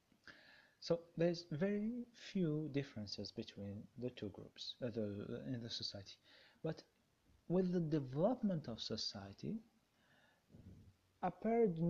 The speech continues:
new jobs like industrial work, like services. So we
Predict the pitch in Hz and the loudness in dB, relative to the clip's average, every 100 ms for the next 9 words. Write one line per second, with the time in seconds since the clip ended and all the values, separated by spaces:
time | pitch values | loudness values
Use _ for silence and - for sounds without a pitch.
0 | 180 214 254 226 165 123 113 107 113 - | 6 8 8 8 6 2 2 2 0 -6
1 | - - - _ - - _ _ _ _ | -16 -16 -18 _ -20 -20 _ _ _ _
2 | _ _ _ _ _ _ _ - - - | _ _ _ _ _ _ _ -12 -12 -16
3 | - _ _ 135 123 120 120 123 127 - | -20 _ _ 0 4 4 4 0 -2 -8
4 | - - _ _ _ _ _ _ _ - | -20 -20 _ _ _ _ _ _ _ -20
5 | - - 165 165 202 202 - 165 113 95 | -18 -2 0 0 -2 -4 -6 -6 -4 -6
6 | 95 95 - _ - _ _ _ _ _ | -10 -12 -16 _ -20 _ _ _ _ _
7 | 120 120 120 120 127 135 _ _ - - | -4 -2 -2 -2 -6 -10 _ _ -6 -4
8 | - 247 170 104 - - 87 - _ _ | -2 -2 -4 -8 -10 -8 -12 -14 _ _
9 | _ _ _ _ _ _ _ _ _ - | _ _ _ _ _ _ _ _ _ -2
10 | 143 - _ _ _ _ - | -2 -2 _ _ _ _ 0